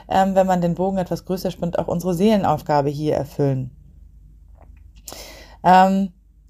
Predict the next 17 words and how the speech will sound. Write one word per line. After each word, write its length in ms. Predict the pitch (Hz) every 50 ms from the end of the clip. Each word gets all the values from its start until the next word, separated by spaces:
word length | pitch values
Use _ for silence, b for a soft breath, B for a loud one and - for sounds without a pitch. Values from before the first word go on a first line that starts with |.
| _ -
ein 140 | - 175 175
Opfer 260 | 190 240 - 269 254
zu 120 | 254 - 208
bringen 300 | - - 208 208 208 202
heißt 320 | 196 190 208 208 208 -
eben 300 | - - 208 202 196 190
diese 240 | 180 208 226 196 214
Vorstellung, 720 | - - - 202 208 202 - - 185 175 170 165 170 170
dieses 360 | - 196 185 190 196 180 - -
„Ich, 340 | - - 185 - - - - -
ähm, 400 | - 175 180 180 180 180 180 170
bin 240 | - - 208 226 220
doch 160 | 208 196 -
perfekt 480 | - 202 180 175 - 214 220 214 - -
in 220 | - 233 269 262
dieser 420 | 208 214 220 185 202 196 185 175 156
Welt“, 380 | 170 165 160 156 143 135 _